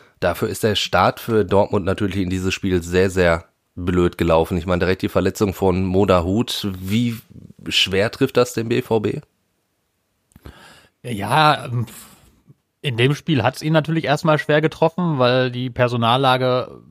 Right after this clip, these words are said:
Speaker 2: ist ja alles andere als berauschend. Also Julian Brandt saß zum Glück wieder auf der Bank, der war ja gerade erst wieder fit geworden nach einer Muskelverletzung, konnte dann also rein, aber ich meine, Marco Rose hätte sich auch mal vorstellen können, beide gleichzeitig auf dem Platz zu haben. Das ging ja nun nicht dann.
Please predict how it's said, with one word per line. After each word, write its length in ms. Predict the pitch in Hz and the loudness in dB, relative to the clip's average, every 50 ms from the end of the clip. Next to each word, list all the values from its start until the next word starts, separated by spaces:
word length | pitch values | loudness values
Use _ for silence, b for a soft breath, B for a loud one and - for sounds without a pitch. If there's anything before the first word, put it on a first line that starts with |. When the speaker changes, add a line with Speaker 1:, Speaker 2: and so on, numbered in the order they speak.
| 90 | -20
Speaker 2:
ist 120 | 110 127 - | -18 -6 -6
ja 100 | 139 113 | -4 -2
alles 220 | 117 135 135 120 | -2 -2 -2 -4
andere 200 | 113 120 131 131 | -4 -2 -2 0
als 140 | 120 123 - | 0 -2 -2
berauschend. 500 | _ 120 - 113 131 160 - - 127 107 | _ -2 0 2 2 2 2 0 -6 -4
Also 140 | - 110 110 | -4 -6 -4
Julian 280 | 117 127 131 135 117 | -2 0 2 2 2
Brandt 240 | 110 107 113 135 147 | 2 0 -2 -2 0
saß 500 | 135 117 110 113 139 - - - - - _ _ | 0 2 2 2 2 0 -4 -14 -18 -20 _ _
zum 240 | - - 131 120 110 | -6 -4 -4 -2 0
Glück 260 | 113 123 147 160 - | 2 0 0 2 2
wieder 240 | 139 147 151 143 - | 0 2 4 4 2
auf 140 | 147 147 | 2 2
der 120 | - 156 139 | 0 0 0
Bank, 280 | 135 143 147 180 190 | 2 0 0 0 0
der 100 | - 135 | -2 -2
war 80 | 123 127 | 0 2
ja 100 | 127 123 | 0 0
gerade 220 | - 123 123 123 | 2 2 0 0
erst 120 | 123 127 - | 0 -2 -2
wieder 180 | 135 127 120 | 0 0 0
fit 160 | - - - - | -2 -4 -6 -6
geworden 300 | - 127 123 127 127 123 | -2 2 4 4 4 4
nach 180 | 123 113 - | 0 0 0
einer 80 | - 135 | 0 -2
Muskelverletzung, 720 | 120 120 - - 151 143 - 147 147 156 - - 165 156 | -2 -4 -2 -2 -2 0 2 0 0 0 -2 -2 -6 -2
konnte 240 | 143 - 131 139 131 | 0 0 0 2 2
dann 140 | 117 120 117 | 0 0 0
also 200 | 107 120 113 113 | 0 -2 0 0
rein, 320 | 101 101 101 107 127 151 151 | 0 0 0 0 0 -2 -2
aber 280 | 113 117 113 117 117 B B B B B B B B B B B B B | -2 0 0 -2 -2 B B B B B B B B B B B B B
ich 60 | _ | _
meine, 260 | 123 120 113 117 123 | -2 -2 -2 -2 -2
Marco 260 | 120 117 113 117 131 | 0 0 0 2 2
Rose 240 | 123 113 131 135 131 | 2 2 2 4 4
hätte 120 | 127 127 | 2 2
sich 160 | - 123 - - | 0 -6 -2 -2
auch 140 | 131 117 | -2 2
mal 100 | - 135 | 0 0
vorstellen 360 | 123 - 127 127 - - 131 120 | 2 2 0 2 2 0 -2 0
können, 180 | - 117 113 | 0 -2 2
beide 180 | - 120 123 127 | 2 2 2 4
gleichzeitig 380 | 127 147 160 - 160 135 117 | 2 2 2 2 0 2 2
auf 100 | 107 107 | 0 0
dem 80 | 110 113 | 0 0
Platz 180 | 107 110 - - | -2 -4 -4 -2
zu 180 | - 110 104 | -2 0 0
haben. 240 | 110 110 123 139 139 | 2 0 0 -2 -2
Das 280 | 113 107 - - _ _ | -2 -2 -4 -6 _ _
ging 160 | 127 127 131 | -10 -6 -4
ja 100 | 127 120 | -4 -2
nun 160 | 120 120 120 | -2 -2 -2
nicht 280 | 127 143 165 - _ - | -2 -2 -4 -4 _ 0
dann. 260 | 151 147 151 170 175 | 0 0 0 -2 -6